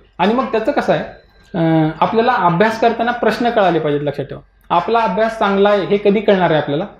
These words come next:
जर आपण अभ्यास करताना आपल्याला अंदाज जर येत असेल प्रश्नाचा, की असा प्रश्न विचारला जाऊ शकतो, तसा प्रश्न विचारला जाऊ शकतो, हे कुठून कळणार आहे तुम्हाला? Previous year question paper analysis.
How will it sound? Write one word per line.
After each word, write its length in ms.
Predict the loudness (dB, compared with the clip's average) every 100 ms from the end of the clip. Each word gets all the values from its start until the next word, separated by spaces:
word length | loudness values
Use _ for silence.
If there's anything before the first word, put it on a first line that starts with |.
| 0
जर 80 | 2
आपण 280 | 4 2
अभ्यास 380 | 2 2 2 4
करताना 380 | 0 2 -2 -2 -6 -18 _ _ -6
आपल्याला 340 | -4 2 2 0 -4 2
अंदाज 340 | 4 6 4
जर 120 | 4
येत 140 | 4 4
असेल 180 | 0
प्रश्नाचा, 420 | -2 -2 -2 -6 -4
की 120 | 0
असा 220 | 2 2
प्रश्न 260 | 0 0 2
विचारला 340 | 2 2 2
जाऊ 140 | 0
शकतो, 260 | -2 -8 -12 _ _ _ _ _ _
तसा 140 | 2 2
प्रश्न 240 | 0 0
विचारला 300 | 0 0 -2
जाऊ 80 | -4
शकतो, 440 | -8 -18 _ _
हे 60 | 0
कुठून 320 | 0 -4 -6
कळणार 200 | -4 -2
आहे 120 | -2
तुम्हाला? 260 | -2 -4 -4
Previous 600 | -8 -4 0 2 2 0
year 120 | -2
question 280 | -2 -4 -2
paper 240 | -4 -2
analysis. 420 | -4 -4 -8 -12